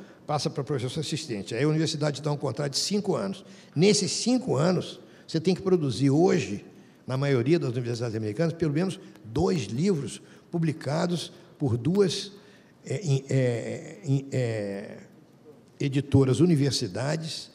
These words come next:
universitárias de prestígio e com boas resenhas e artigos.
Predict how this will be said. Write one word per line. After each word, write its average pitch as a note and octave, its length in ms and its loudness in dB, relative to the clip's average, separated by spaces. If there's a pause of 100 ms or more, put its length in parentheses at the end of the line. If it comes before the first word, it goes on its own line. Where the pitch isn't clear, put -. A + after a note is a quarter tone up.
(160)
universitárias C3 800 -2 (220)
de E3 160 2
prestígio E3 760 -4 (720)
e D3+ 100 0
com F3 120 -2
boas D#3 320 0
resenhas D3+ 680 2 (180)
e F3 140 2
artigos. F#3+ 760 -2